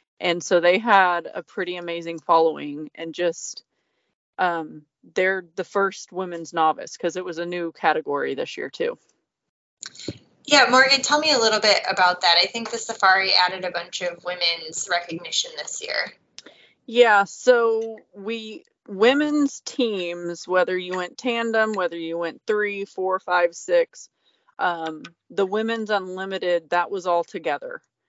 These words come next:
Speaker 1: And so this year was the first year where they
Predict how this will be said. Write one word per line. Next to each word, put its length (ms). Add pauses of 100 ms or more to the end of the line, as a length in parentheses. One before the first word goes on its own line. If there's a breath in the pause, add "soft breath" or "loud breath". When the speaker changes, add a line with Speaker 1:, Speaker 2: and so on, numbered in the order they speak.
(160)
Speaker 1:
And 240
so 200
this 340
year 500
was 260
the 100
first 400
year 180
where 220
they 420